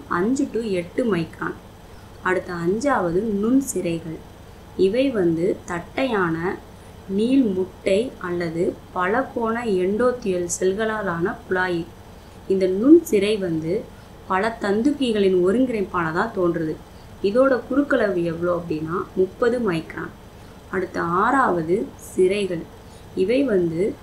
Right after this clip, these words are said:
நுண் சிரைகளுக்கும் பெரிய சிரைகளுக்கும் இடையில இருக்கு. இந்த பெரிய சிரைகள் வந்து ரத்தத்தை வந்து இதயத்துக்கு கடத்துது. ரெண்டு மில்லிமீட்டர் குறுக்களவிற்கு மேற்பட்ட சிரைகள்ல தான் வாழ்வு இருக்கு.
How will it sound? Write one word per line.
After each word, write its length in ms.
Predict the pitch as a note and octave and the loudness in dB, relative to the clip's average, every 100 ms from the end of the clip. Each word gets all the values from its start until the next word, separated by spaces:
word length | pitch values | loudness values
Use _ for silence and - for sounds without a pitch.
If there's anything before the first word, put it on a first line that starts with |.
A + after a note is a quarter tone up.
| - - | -18 -8
நுண் 280 | - A3 D4+ E4 | -2 8 8 8
சிரைகளுக்கும் 760 | B3 G3 F3 D#3+ - E3+ G#3 - - - | 4 4 2 -2 -2 0 0 -2 -12 -4
பெரிய 380 | G3+ A3+ D4+ C#4+ | 0 2 4 2
சிரைகளுக்கும் 600 | A3+ G3 F3+ F3 E3+ F3 | 2 2 2 -2 -2 -2
இடையில 440 | E3+ F3+ A#3 G3+ G#3+ | -2 -2 0 0 0
இருக்கு. 340 | F3+ E3+ F3 - - - - - | -2 -2 -4 -6 -14 -20 -8 -2
இந்த 160 | F#3+ F#3 | -2 2
பெரிய 340 | A3 B3 D#4+ D4+ | 4 8 6 4
சிரைகள் 440 | - F#3 F3+ E3+ | 0 -2 0 -2
வந்து 440 | D#3+ D#3 D#3 F#3 F#4 - - - | -4 -4 -2 -2 -4 -10 -20 -8
ரத்தத்தை 500 | F3+ F3+ - C#4+ C4+ | -4 -2 0 0 2
வந்து 440 | G3+ F3 D#3+ E3 A#3 - - | 2 2 2 0 0 -4 -4
இதயத்துக்கு 600 | - G#3+ D4+ C#4+ F#3+ E3+ - | 2 6 6 4 0 -4 -4
கடத்துது. 440 | F3+ E3+ E3 D#3 D#3 - - - - - - - - - - | -4 -4 -4 -4 -6 -8 -20 -20 -20 -20 -20 -20 -20 -18 -6
ரெண்டு 340 | G3 A3+ C4 | 0 4 6
மில்லிமீட்டர் 680 | C4+ B3 C4 D#4+ D4+ B3 F#3+ F#3 | 4 4 8 12 12 8 0 0
குறுக்களவிற்கு 680 | - - - G#3+ F#3 F3 - F3+ | 0 0 2 2 0 0 0 2
மேற்பட்ட 640 | F3+ A3 - A#3+ G#3+ - - | 2 0 -2 -4 -2 -2 -2
சிரைகள்ல 500 | G3+ G3 G#3 F#3+ E3+ | 0 0 0 -2 -4
தான் 380 | D#3+ F3 D4 - | -2 -2 -2 -2
வாழ்வு 440 | E3+ F3+ G3 G#3 G3 | 2 2 2 0 -2
இருக்கு. 360 | E3 E3+ - | -2 -4 -8